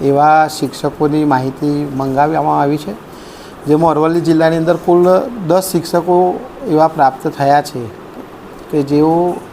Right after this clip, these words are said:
ત્રણ માસ કરતાં વધુ સમયથી ગેરહાજર છે. જે પૈકી એક વિદ્યાસહાયક જે છે એ કોમામાં છે છેલ્લા ઘણા લાંબા સમયથી. અ, બે શિક્ષકો રાજીનામું આપી અને રજા ઉપર જત-, મતલબ જતા રહેલા છે.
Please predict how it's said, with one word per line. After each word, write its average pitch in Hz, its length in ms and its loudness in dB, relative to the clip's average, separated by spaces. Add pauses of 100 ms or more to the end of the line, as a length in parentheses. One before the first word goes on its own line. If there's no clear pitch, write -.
ત્રણ 151 180 0
માસ 156 220 2
કરતાં 208 520 -2
વધુ 143 520 2
સમયથી 147 400 0
ગેરહાજર 135 400 2
છે. 165 140 -10 (760)
જે 151 120 4
પૈકી 196 640 2 (560)
એક 180 180 2
વિદ્યાસહાયક 170 680 2
જે 180 140 0
છે 190 160 -4
એ 190 120 2
કોમામાં 170 520 2
છે 170 140 -2
છેલ્લા 151 300 2
ઘણા 143 320 0
લાંબા 143 260 0
સમયથી. 151 520 -6 (640)
અ, 139 120 2
બે 151 200 2
શિક્ષકો 180 760 2
રાજીનામું 170 680 2
આપી 180 260 2
અને 185 440 2
રજા 151 280 2
ઉપર 165 220 0
જત-, 160 260 -4
મતલબ 151 300 0
જતા 147 260 0
રહેલા 160 260 0
છે. 190 140 -8